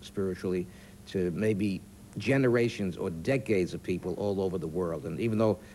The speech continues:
uh, Sri Chinmoy, it, it's kind of gauche or kind of superficial to ask you to, uh, condense hundreds of books or, or a lifetime of, uh, teachings into a, what they call a thirty-second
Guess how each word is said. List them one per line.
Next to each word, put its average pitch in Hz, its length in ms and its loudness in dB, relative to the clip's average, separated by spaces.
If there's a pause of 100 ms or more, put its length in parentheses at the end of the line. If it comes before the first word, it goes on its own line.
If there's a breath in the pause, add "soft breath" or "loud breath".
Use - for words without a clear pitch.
(260 loud breath)
uh, 90 80 0
Sri 107 560 2
Chinmoy, 98 600 2
it, 98 140 -2
it's 107 120 -2
kind 117 240 2
of 82 300 -2
gauche 117 340 4
or 98 60 2
kind 107 240 0
of 90 80 -6 (220 loud breath)
superficial 123 840 2 (260 loud breath)
to - 120 -2
ask 113 260 0
you 104 280 2
to, 92 420 0
uh, 90 140 2 (220)
condense 104 600 0 (300 loud breath)
hundreds 131 480 4
of 92 120 0
books 127 320 2
or, 90 140 0 (240)
or 113 120 2
a 107 40 2
lifetime 120 640 2 (380 loud breath)
of, 90 280 -6
uh, 101 240 -2 (440 loud breath)
teachings 107 600 0
into 95 340 -2
a, 82 40 -6 (180 loud breath)
what 98 120 -2
they 110 80 -2
call 113 240 2
a 98 60 0
thirty-second 120 880 0